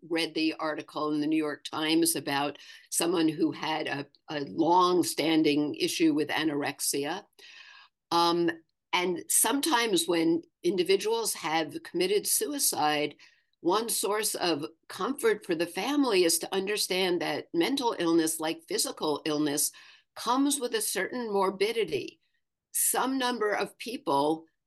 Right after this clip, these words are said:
will die given the state of treatment at this time, just like some number of cancer patients will not respond well to the treatments that we have. So too, some number of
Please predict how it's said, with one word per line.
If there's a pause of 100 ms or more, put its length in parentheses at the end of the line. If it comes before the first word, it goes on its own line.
(280)
will
die (760)
given
the
state
of
treatment
at
this
time,
just
like
some
number
of
cancer
patients
will
not
respond
well (340)
to
the
treatments
that
we
have. (380)
So
too,
some
number
of